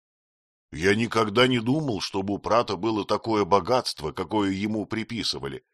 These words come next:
хотя и предполагал, что оно доходит до десяти тысяч долларов". "Боже мой!" вскричала двоюродная сестра, вдова,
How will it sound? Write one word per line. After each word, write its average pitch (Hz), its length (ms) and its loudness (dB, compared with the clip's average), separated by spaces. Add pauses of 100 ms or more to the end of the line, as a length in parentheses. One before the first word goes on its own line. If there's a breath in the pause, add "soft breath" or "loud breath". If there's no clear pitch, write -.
(300)
хотя 87 420 0
и 113 100 4
предполагал, 90 880 -2 (260 soft breath)
что - 280 -4
оно 95 200 -2
доходит 98 520 -2
до 92 140 0
десяти 98 580 -4
тысяч 123 520 -2
долларов". 78 600 -2 (800)
"Боже 160 580 2
мой!" 165 400 0 (360)
вскричала 95 680 -2
двоюродная 87 680 0
сестра, - 640 -2 (160)
вдова, 95 480 -2